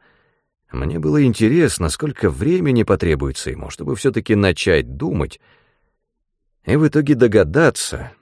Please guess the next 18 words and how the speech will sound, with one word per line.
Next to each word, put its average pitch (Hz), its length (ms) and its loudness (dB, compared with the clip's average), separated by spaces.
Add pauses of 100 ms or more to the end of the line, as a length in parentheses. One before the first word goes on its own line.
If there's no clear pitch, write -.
(560)
куда 123 440 4
ведут 98 380 4
концы 80 720 0 (680)
собираемой 110 880 4
Брандом 73 680 2
информации. 64 720 -10 (1900)
Даже 120 360 0
если 131 340 2
и 120 120 4
не 101 160 4
собственная 135 760 2
рука 101 320 4
нашего 85 360 2
братца 80 480 0
направила 87 640 4
этот 82 320 0
предательский 80 640 -2
клинок, 73 580 -8